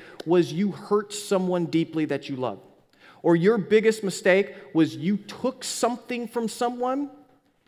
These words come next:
and you can never, doesn't matter what you do, you can never pay that back.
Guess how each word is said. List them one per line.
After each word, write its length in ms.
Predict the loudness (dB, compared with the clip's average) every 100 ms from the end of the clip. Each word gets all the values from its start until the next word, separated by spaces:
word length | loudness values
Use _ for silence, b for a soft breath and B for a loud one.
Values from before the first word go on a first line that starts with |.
| _ -8
and 180 | -6
you 160 | -4 -6
can 420 | -4 -6 -6 -6
never, 220 | -2 -2
doesn't 160 | 0 -2
matter 160 | 0 -2
what 220 | -4 -6
you 80 | -2
do, 200 | 0 -2
you 140 | -6 -4
can 400 | -2 -2 -2 -2
never 320 | -4 -4 -6
pay 480 | -6 -4 -2 -4 -8 B B B -8
that 280 | -6 -4 -4
back. 440 | -4 -4 -10 -20